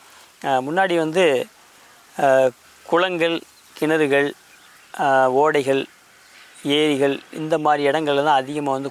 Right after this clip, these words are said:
குளிப்போம். முன்னாடி வந்து வீட்ல பாத்ரூம் அந்த மாதிரிலாம் கிடையாது. இப்ப தான் அது வந்து அதிகமாயிருச்சு. அப்போ வந்து என்ன பண்ணுவாங்கன்னா, இந்த நீர்நிலைகள்ல போய் இடுப்புல வந்து, ஆ,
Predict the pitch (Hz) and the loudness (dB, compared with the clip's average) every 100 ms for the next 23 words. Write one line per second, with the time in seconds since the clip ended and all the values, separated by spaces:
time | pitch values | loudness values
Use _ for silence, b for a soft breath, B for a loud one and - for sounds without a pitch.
0 | - 143 131 - - - _ _ _ _ | -6 -8 -6 -14 -16 -20 _ _ _ _
1 | _ _ _ 202 190 156 156 147 160 147 | _ _ _ -10 -4 0 0 0 2 2
2 | 135 143 143 147 135 127 135 - 139 131 | 2 -2 -2 0 2 2 0 -2 -4 -4
3 | 127 127 127 127 131 123 120 117 - _ | -2 -2 -2 -4 -4 -2 -2 -6 -16 _
4 | _ _ _ B B B - 135 147 147 | _ _ _ B B B -12 -4 0 2
5 | 139 135 135 127 127 127 135 - - - | 2 0 0 0 -4 -8 -8 -8 -10 -12
6 | _ B B B B 185 180 190 196 190 | _ B B B B -6 0 0 2 0
7 | 196 190 180 175 190 180 170 196 202 185 | -2 0 0 0 0 0 0 0 0 0
8 | 170 165 156 160 165 165 147 135 - - | 0 0 0 0 0 2 2 0 -4 -10
9 | 165 175 160 156 151 151 160 143 - - | -6 -6 0 0 0 0 2 2 0 -6
10 | - - _ _ _ _ 143 135 | -18 -20 _ _ _ _ 0 2